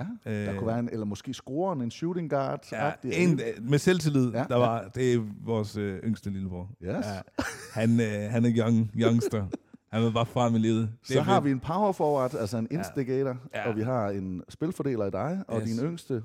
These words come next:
Speaker 2: Ja.
Speaker 1: en pa-, øh, en point, nej, undskyld, en, øh, en shooter, scorer,
Speaker 2: Ja.
Speaker 1: selvtilliden.
Speaker 2: Ja.
Speaker 1: Så en small forward og en center måske
Speaker 2: Ja.
Speaker 1: tilbage.
Speaker 2: Center er nok min lillebror, min anden lillebror.
Speaker 1: Ja.
Speaker 2: Øh, og sidst er min ældste søster, min s-, ældste søster.
Speaker 1: Hvad, hvad er det, der, hvad, hvad vil hun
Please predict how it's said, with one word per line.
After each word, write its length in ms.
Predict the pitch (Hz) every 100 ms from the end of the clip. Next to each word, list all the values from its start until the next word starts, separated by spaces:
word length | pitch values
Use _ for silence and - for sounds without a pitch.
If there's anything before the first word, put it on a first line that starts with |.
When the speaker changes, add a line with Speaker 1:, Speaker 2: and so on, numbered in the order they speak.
| 123
Speaker 2:
Ja. 40 | 120
Speaker 1:
en 120 | 104 -
pa-, 180 | - -
øh, 140 | 101
en 100 | 95
point, 320 | 87 143 180 -
nej, 160 | 147
undskyld, 360 | 156 - - 135
en, 220 | 117 110
øh, 180 | 107 107
en 140 | 113 101
shooter, 340 | - 196 151
scorer, 280 | - - 135
Speaker 2:
Ja. 60 | 165 - _
Speaker 1:
selvtilliden. 580 | - 170 165 143 127 104 - 120
Speaker 2:
Ja. 120 | 151 165 -
Speaker 1:
Så 100 | - 127
en 60 |
small 300 | 127 147 175
forward 320 | 175 151 143
og 60 | 131
en 80 | 120
center 360 | - 175 135
måske 280 | 101 98 -
Speaker 2:
Ja. 60 | 120
Speaker 1:
tilbage. 500 | - 120 110 107 139 -
Speaker 2:
Center 380 | - 202 190 143
er 100 | 120
nok 220 | 120 131
min 320 | 131 120 117
lillebror, 380 | 123 135 123 107
min 200 | 110 113
anden 180 | 110 117
lillebror. 420 | 107 98 95 104 107 110 -
Speaker 1:
Ja. 60 | 104
Speaker 2:
Øh, 460 | 98 92 90 90 90 - -
og 400 | 113 104 101 104 - - _ _ _ _
sidst 300 | - 127 120 107
er 180 | 101
min 140 | 101 101
ældste 260 | 98 - -
søster, 240 | 107 98 - -
min 140 | 107
s-, 60 | 101 -
ældste 300 | 143 120 95
søster. 320 | - 92 101 - _
Speaker 1:
Hvad, 120 | 117 117
hvad 140 | 127 120
er 40 |
det, 100 | 107
der, 200 | 110 95
hvad, 200 | 98 113 104 104
hvad 140 | 110
vil 120 | 107
hun 220 | 104 110